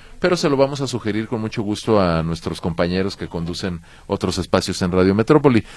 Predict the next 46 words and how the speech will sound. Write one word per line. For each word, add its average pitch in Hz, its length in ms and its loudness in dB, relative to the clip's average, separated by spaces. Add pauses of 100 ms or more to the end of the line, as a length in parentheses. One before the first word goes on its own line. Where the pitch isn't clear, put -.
(140)
Nosotros 143 400 2
quisimos 135 420 4
referirnos 120 540 4
específicamente 92 960 0 (400)
a 80 120 0
la 78 160 0
controversia 87 600 2
que 90 140 -4
generará 78 680 2 (320)
si - 200 -4
es 87 140 -2
que 95 80 0
el 82 80 -6
tema 87 260 2
llega 82 300 2
a 80 60 -4
presentarse 80 680 -6 (240)
en 80 160 -4
una 87 180 2
discusión 80 500 0
del 76 180 -2
Congreso 78 480 0
del 65 140 -6
Estado, 82 380 2 (400)
porque 80 220 -4
además 80 400 0
es 90 220 -6
muy 98 160 -6
parecido 90 580 -2
a 85 60 -2
lo 80 140 -4
de 76 100 -4
la 76 100 -4
despenalización 73 840 -6
del 82 140 0
aborto. 92 400 2 (340)
No 95 220 2
es 120 100 2
para 120 220 4
que 92 120 -2
discutan 110 480 -2
si 107 100 -4
les 80 180 -4
gusta 95 300 0
o 82 60 4
no. 101 260 4